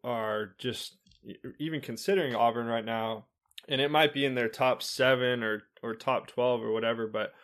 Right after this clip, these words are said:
some of these guys who are kind of on the brink, um, of, of, uh, of deciding where they're gonna take the next step of their career, like,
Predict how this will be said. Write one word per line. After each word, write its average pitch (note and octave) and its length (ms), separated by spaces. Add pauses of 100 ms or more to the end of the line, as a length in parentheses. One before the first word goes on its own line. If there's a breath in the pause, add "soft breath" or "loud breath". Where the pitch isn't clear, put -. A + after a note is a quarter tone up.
(180 loud breath)
some D#3 220
of E3+ 40
these C#3+ 180
guys B2 400
who A#2 440
are A2 360 (100)
kind C3 220
of C3 100
on C3 120
the B2 80
brink, A#2 640 (320)
um, G#2+ 640
of, A2+ 320 (300)
of, A2+ 280
uh, G#2+ 320 (280)
of G#2+ 220
deciding A#2 460
where A#2+ 140
they're A2+ 160
gonna G#2+ 400 (320)
take A#2+ 200
the A#2+ 80
next A#2+ 260
step A#2 280
of B2 60
their A#2 160
career, A2 500
like, A2 300